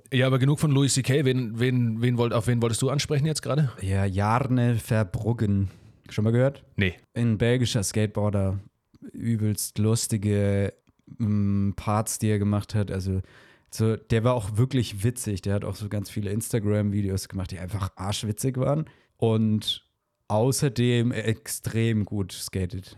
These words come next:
Speaker 2: Also krass gut. Also so, nicht so ein technischer Skater, sondern so ein
Speaker 1: Gnarly, so große
Speaker 2: Gnarly,
Speaker 1: Stairsets und so?
Speaker 2: ja, so Sachen, die kein anderer sonst fährt. Ähm, da gab's auch, glaub ich, letztes Jahr oder vor zwei Jahren so einen Part von ihm, wo er so ein Down,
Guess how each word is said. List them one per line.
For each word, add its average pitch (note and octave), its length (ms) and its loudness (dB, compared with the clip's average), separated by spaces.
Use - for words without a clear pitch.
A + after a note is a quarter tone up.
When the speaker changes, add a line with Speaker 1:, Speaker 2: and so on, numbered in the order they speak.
Speaker 2:
Also F2+ 260 -4
krass G2 420 -4
gut. F2 300 -12
Also F#2 380 -2
so, G2 340 0
nicht A#2+ 180 2
so D3+ 80 0
ein A2+ 80 0
technischer C#3 460 0
Skater, B2 380 0
sondern A2 320 0
so G#2 240 2
ein G2+ 260 0
Speaker 1:
Gnarly, A2+ 420 0
so G#2+ 180 2
große G#2+ 400 2
Speaker 2:
Gnarly, A#2+ 320 4
Speaker 1:
Stairsets A#2+ 240 2
und A2+ 120 2
so? A#2 260 0
Speaker 2:
ja, A2 440 0
so A2 160 -4
Sachen, G2+ 800 0
die G2+ 400 0
kein G#2 220 -2
anderer F#2 320 -2
sonst F2+ 260 -8
fährt. G2 240 -4
Ähm, G2+ 480 0
da G2+ 100 -4
gab's G#2 240 -2
auch, F2 120 0
glaub G#2+ 160 2
ich, G2 100 0
letztes G#2 280 0
Jahr G#2 120 2
oder G2+ 100 0
vor G2 140 -6
zwei G2+ 240 -2
Jahren G2+ 200 2
so F#2+ 80 -2
einen F#2+ 120 -2
Part G#2+ 260 -4
von G#2 180 -6
ihm, G2 200 -4
wo G2 60 -2
er F#2+ 60 -2
so F#2+ 120 -6
ein F#2 80 -4
Down, G#2 500 0